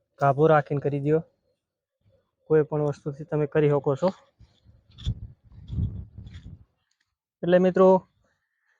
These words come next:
અમારો વીડિયો કેવો લાગ્યો તમે કોમેન્ટમાં જરૂર, અ, બતાવજો.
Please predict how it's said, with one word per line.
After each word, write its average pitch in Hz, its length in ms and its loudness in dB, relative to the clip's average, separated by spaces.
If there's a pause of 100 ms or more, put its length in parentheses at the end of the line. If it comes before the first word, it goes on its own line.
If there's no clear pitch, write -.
(560)
અમારો 170 260 4
વીડિયો 175 220 4
કેવો 170 260 4
લાગ્યો 165 460 2 (460)
તમે 156 380 -2
કોમેન્ટમાં 151 520 -2
જરૂર, 151 280 0 (1800)
અ, 151 80 -2 (1000)
બતાવજો. 170 520 4